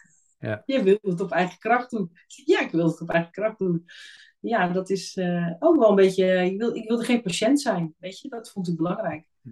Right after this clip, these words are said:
Speaker 2: Dus, eh, ja.
Speaker 1: Maar als je nou daarnaar kijkt, hè, je zit in een burn-out situatie en, nou ja, als je kijkt naar de belevingen die je hebt, hoe je dit, eh,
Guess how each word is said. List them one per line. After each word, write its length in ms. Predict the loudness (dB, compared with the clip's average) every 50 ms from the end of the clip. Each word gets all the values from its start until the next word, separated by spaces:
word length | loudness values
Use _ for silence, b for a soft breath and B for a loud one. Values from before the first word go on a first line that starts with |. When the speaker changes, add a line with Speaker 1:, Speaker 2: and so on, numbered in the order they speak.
| -20 _ _ _ _ _ _ _ _ _ B B B B B B B B B B
Speaker 2:
Dus, 360 | 0 0 2 2 0 -2 -2
eh, 180 | 0 0 2 2
ja. 400 | 2 2 2 2 0 0 -4 _ _ _ _ _ _ _ _ _ _ _ _ _ _ _ _ _ _ _ _ _ _ _ b b b b _ _ _
Speaker 1:
Maar 120 | 0 0
als 100 | 2 2
je 60 | 4
nou 420 | 4 6 6 6 6 6 4 4 0 -6 _ _ _ _ _ _ _ _ _ _ _ _ _ _
daarnaar 360 | -6 0 0 2 2 2 0 0
kijkt, 320 | 0 2 2 0 0 0
hè, 80 | 0 0
je 180 | 2 0 0
zit 200 | 0 0 -2 -2
in 140 | -2 -2 -2
een 120 | -2 -2
burn-out 520 | 0 0 0 0 0 0 0 -2 -2 -4 -4
situatie 840 | -6 -8 -8 -6 -6 -4 -4 -4 -4 -6 -6 -4 -4 -4 -4 -6 -8
en, 300 | -10 -10 -10 -10 -12 -14 _ _ _
nou 200 | -10 -8 -8 -8
ja, 180 | -8 -12 -18 _
als 200 | -10 -8 -8 -8
je 100 | -8 -6
kijkt 260 | -2 0 0 0 2
naar 120 | 0 0 0
de 100 | 0 2
belevingen 640 | 2 2 4 4 4 4 4 2 2 2 0 -2 -2
die 160 | -2 -2 -2
je 60 | -2
hebt, 240 | -2 -2 -4 -6 -6
hoe 120 | -6 -4 -4
je 60 | -4
dit, 220 | -6 -8 -8 -6
eh, 100 | -10 -10